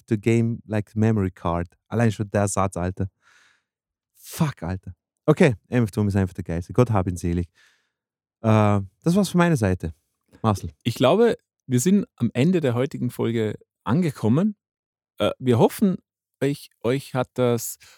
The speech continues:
Speaker 2: Potpourri an Musik, die wir euch geliefert haben, gefallen. Wir sind immer offen und erwarten eure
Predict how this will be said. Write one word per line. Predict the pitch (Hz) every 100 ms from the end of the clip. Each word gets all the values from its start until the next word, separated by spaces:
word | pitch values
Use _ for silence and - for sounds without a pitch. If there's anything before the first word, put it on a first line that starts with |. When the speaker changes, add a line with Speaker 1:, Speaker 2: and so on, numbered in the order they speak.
| _ _
Speaker 2:
Potpourri | - 233 - 151 151 127 101 -
an | 113
Musik, | 113 110 147 123 - - -
die | 107
wir | 98
euch | 95 101 -
geliefert | 113 110 - -
haben, | 98 92 85 -
gefallen. | 101 - 92 180 240 _ _ _ _ _ _ _ _ _ _
Wir | 196 117 170 226 196
sind | - 123 - _ _ _
immer | 156 190 -
offen | 127 - 139 131 127
und | - 104 104 - 101
erwarten | 101 101 151 - 113 - -
eure | 104 151 143 101